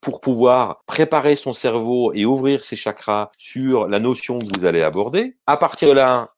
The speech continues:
il se met en activité par l'activité que vous avez mis en place avec un temps de collaboration. Il rend son devoir, son travail, et vous, vous faites une évaluation très courte pour pouvoir lui refournir un feedback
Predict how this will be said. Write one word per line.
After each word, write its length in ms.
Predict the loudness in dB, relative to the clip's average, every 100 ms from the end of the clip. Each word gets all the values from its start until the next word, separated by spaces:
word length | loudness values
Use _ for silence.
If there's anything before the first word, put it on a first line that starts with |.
| -10
il 160 | -10
se 180 | -6 -6
met 160 | -4 -2
en 140 | -2
activité 640 | -2 -6 -14 -16 -8 -6
par 200 | -4 -2 -2
l'activité 600 | -4 -8 -14 -12 -8 -8
que 80 | -4
vous 100 | -2
avez 120 | -2
mis 160 | -4
en 100 | -6
place 400 | -4 -2 -2 -4 _ _ _
avec 320 | -2 0 2 0
un 120 | -4
temps 180 | -4 -6
de 60 |
collaboration. 840 | -2 -2 0 0 -2 -4 -8 -8 -12 _ _ _
Il 180 | -4 0
rend 300 | 2 4 2
son 160 | 0 -2
devoir, 680 | -2 0 2 4 2 -2 _ _ _ _ _ _ _
son 220 | -12 -10
travail, 600 | -8 -4 0 0 0 -6 -14 _ _ 0
et 140 | 2
vous, 360 | 4 2 0 -2 _ -18
vous 240 | -6 -6
faites 400 | 2 4 4 0 -8
une 160 | -2 0
évaluation 880 | 2 2 2 -2 -4 -8 -6 -10 -8
très 200 | -6 -4
courte 320 | -4 -4 -6
pour 180 | -8 -6
pouvoir 640 | -4 0 4 4 4 0 -8
lui 280 | -8 0
refournir 540 | 2 2 -2 -4 -2 -2
un 80 | -4
feedback 500 | -8 -4 -2 -2